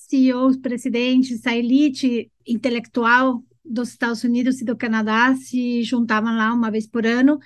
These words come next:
E eles chamavam as pessoas que estavam trabalhando na ponta de novas descobertas científicas, de novas descobertas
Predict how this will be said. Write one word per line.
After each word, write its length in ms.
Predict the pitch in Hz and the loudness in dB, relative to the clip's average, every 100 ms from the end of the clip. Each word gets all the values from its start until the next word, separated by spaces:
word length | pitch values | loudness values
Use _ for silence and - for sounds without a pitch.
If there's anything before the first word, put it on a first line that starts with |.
| 262 | 2
E 100 | 269 | 4
eles 420 | 302 311 - _ _ | 4 2 -4 _ _
chamavam 960 | - 285 247 247 262 285 240 220 208 - _ - | -2 0 0 0 0 -2 -6 -8 -10 -12 _ -4
as 160 | 262 | -4
pessoas 400 | 262 277 269 285 | 0 -2 2 0
que 100 | 294 | 2
estavam 300 | 269 277 285 | 0 2 0
trabalhando 580 | 277 269 247 247 262 285 | 2 0 0 2 2 4
na 220 | 269 285 - | 4 2 0
ponta 540 | 285 277 330 311 339 339 | 0 2 0 0 -2 0
de 280 | 247 277 | -2 0
novas 360 | 269 262 277 277 | 4 4 4 0
descobertas 720 | 269 262 269 247 254 269 262 | -2 -2 -2 -2 -4 -4 -2
científicas, 800 | 262 233 - 269 269 277 269 262 | 0 0 2 0 0 -2 0 2
de 100 | 240 | 2
novas 300 | 247 247 262 | 0 0 -2
descobertas 680 | 240 226 240 233 226 240 214 | -2 -4 -6 -4 -4 -4 -4